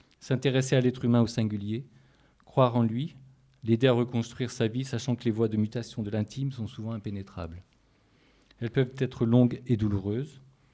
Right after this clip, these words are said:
Elles exigent la prise de conscience du temps qui a passé, mais aussi des hasards,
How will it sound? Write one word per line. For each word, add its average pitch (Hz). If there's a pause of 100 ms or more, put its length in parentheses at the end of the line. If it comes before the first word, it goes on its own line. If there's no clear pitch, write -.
(340)
Elles 123
exigent 131 (140)
la 117
prise 120
de 117
conscience 117
du 104
temps 110
qui 98
a 87
passé, 104 (560)
mais 107
aussi 110
des 110
hasards, 95